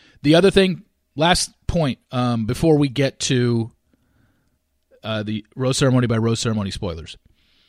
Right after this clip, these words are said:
This whole thing with Peter having such confidence and almost bordering on arrogance, saying that, um,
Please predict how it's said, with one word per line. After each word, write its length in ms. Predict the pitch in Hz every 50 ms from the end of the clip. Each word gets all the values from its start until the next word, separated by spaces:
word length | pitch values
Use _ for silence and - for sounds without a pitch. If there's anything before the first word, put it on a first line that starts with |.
| _ _ _ _ _ _ _ _
This 220 | - 135 156 185 -
whole 160 | - 226 220
thing 200 | - 226 220 208
with 140 | 185 180 -
Peter 520 | - 190 180 170 175 170 165 160 143 - _
having 260 | - - 156 156 151 143
such 240 | - 170 151 -
confidence 580 | - 180 156 151 131 - 156 151 151 139 - -
and 140 | 117 120 120
almost 360 | - 139 156 175 160 135 117
bordering 360 | 120 143 143 139 139 139 131
on 100 | 123 117
arrogance, 500 | 120 131 135 131 131 110 110 107 107 - -
saying 460 | - - 143 131 123 117 117 117 113
that, 360 | 110 113 110 110 - _ -
um, 380 | 117 107 104 95 92 95 92 92